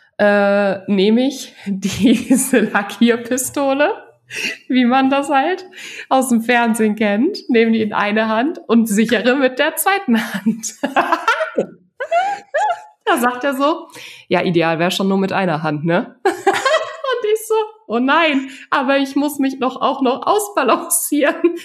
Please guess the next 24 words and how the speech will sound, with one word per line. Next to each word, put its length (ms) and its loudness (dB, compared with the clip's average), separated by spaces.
Ich 160 4
fühl 240 2
mich 220 0
doch 140 -4
so 200 -4
schwindelig." 840 -2
<laughs> 160 -2
Naja, 420 2
auf 160 -4
jeden 260 2
Fall, 480 -2
ähm, 440 -2
habe 180 -2
ich 120 -10
dann 180 -4
nur 80 -2
noch 200 -6
mit 220 -10
der 100 -4
rechten 320 -4
Hand, 160 -6
ich 80 -18
bin 80 -16
Rechtshänderin, 760 -6